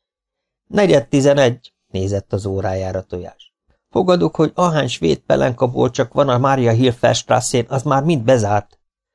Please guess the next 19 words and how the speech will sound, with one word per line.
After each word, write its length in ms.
„Akkor 340
is 140
felderítem 640
a 80
terepet”, 580
mondtam. 440
„Holnap 400
a 60
szovjet 400
válogatottal 720
játszunk. 460
Utána 480
vagy 200
túlságosan 680
szomorú 420
leszek, 440
vagy 180
túlságosan 720
vidám. 320